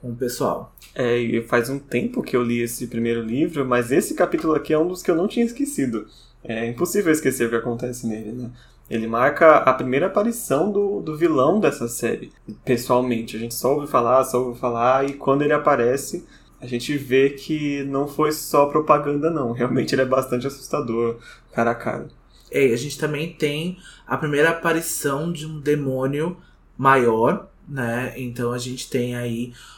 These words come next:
Speaker 1: algo que a Cassandra vai trabalhar mais depois nos, nos próximos livros. Aqui eu senti que teve uma pequena queda, não senti uma ameaça tão grande assim, eu tive um probleminha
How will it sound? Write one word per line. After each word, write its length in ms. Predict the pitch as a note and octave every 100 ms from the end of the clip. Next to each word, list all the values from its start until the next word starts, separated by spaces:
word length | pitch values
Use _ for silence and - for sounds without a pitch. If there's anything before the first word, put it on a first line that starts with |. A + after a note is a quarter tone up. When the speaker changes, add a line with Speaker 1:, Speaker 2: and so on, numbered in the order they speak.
| - _
Speaker 1:
algo 480 | - B2+ B2+ B2 C3+
que 160 | -
a 60 | D3
Cassandra 420 | C#3+ B2+ C3 C3
vai 200 | A#2+ C3
trabalhar 460 | C#3+ C3+ C3 B2+ C3
mais 420 | C3 A2+ D3 D#3
depois 520 | C#3+ C#3 - B2 C3
nos, 220 | C3 -
nos 180 | - B2
próximos 560 | - C3 A#2+ A#2+ B2 A#2+
livros. 480 | B2 B2+ C#3 F3+ F3+ - - -
Aqui 520 | C#3+ - - G3+ A3
eu 120 | A3
senti 360 | G#3+ F3 - D3+
que 120 | E3
teve 400 | - D3 C#3+ C#3+
uma 180 | C#3+ C3
pequena 400 | - D3 C#3 A#2+
queda, 920 | - - C#3+ D#3+ E3 D3 D#3+ D#3 D#3 - - -
não 100 | D3+
senti 300 | C#3+ C3+ D#3+
uma 180 | D3+ C#3
ameaça 520 | C#3+ B2+ C3 C3+ C#3
tão 300 | - C#3 C#3+
grande 480 | C3+ C3 C3 D3 C#3
assim, 440 | C3 - B2+ C#3+
eu 60 | D3
tive 220 | C#3+ C3
um 80 | C3+
probleminha 840 | B2+ C#3 C#3 C#3 C#3 C#3+ D#3 E3+